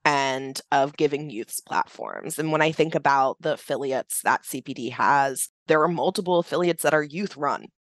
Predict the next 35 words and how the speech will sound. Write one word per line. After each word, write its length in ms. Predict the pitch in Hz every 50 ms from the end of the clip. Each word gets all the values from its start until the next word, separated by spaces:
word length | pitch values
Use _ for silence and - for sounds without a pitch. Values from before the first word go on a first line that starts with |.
| _ _ _ -
These 240 | 170 202 233 254 269
are 340 | 254 233 208 202 185 - - _ _ _ -
teenagers 600 | - 214 226 240 262 262 240 214 247 240 240 202
in 120 | 185 170
high 220 | 170 156 175 160 156
school 440 | - - - - 113 82 71 - - _ _ _ _ _ -
running 440 | 165 165 185 202 208 214 202 185
full 320 | 175 - - 214 220 233 233
out 200 | 220 208 190 -
campaigns 680 | - 180 160 147 - - 156 151 147 139 135 131 - -
to 100 | - 160
change 460 | - - 170 160 160 156 147 - -
their 160 | - 147 139
school 300 | 139 - - - 160 147
board 240 | 135 131 131 120 101
election 640 | 101 82 - - - - - - 127 90 87 98 85
results, 580 | 156 160 151 - - - - - _ - - -
right? 540 | 160 170 160 170 175 190 185 - - - - _ _ -
Who 140 | 196 190 180
are 240 | 170 170 170 165
fighting 500 | 165 - - - 190 196 202 196 185 180
to 100 | 180 180
get 200 | 156 156 143 -
police 340 | - - 160 156 151 147 -
out 140 | 143 135 139
of 60 | 139 -
schools, 240 | - 165 156 147
who 100 | 175 190
have 140 | 202 202 175
won 420 | 160 156 165 196 262 330 - 151 139
getting 300 | 165 156 147 139 143 147
police 360 | - - 147 147 143 - -
out 160 | 135 131 -
of 80 | - -
schools. 640 | - - - 131 92 69 - - - - -